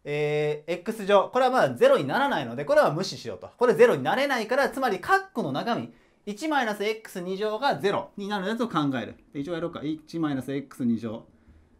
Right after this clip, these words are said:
ゼロだと、X二乗一なんで、xイコールプラスマイナス一ですね。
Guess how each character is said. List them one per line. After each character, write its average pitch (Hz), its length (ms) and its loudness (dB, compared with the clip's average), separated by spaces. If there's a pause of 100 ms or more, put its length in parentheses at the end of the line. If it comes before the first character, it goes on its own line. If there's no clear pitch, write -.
(160)
ゼ 151 80 -4
ロ 143 100 -4
だ 127 140 -4
と、 208 320 -2
X 165 400 -4
二 127 160 4
乗 120 260 -4
一 135 240 -8
な 139 160 0
ん 160 60 -2
で、 202 220 0
x 180 320 -6
イ 147 60 -4
コ 165 100 -4
ー - 40 -2
ル 127 80 -6
プ 190 120 -4
ラ 233 160 4
ス 269 60 -6
マ 269 120 -2
イ 254 40 -2
ナ 180 60 -4
ス 147 80 -6
一 135 120 -10
で 127 100 -8
す - 60 -20
ね。 127 180 -16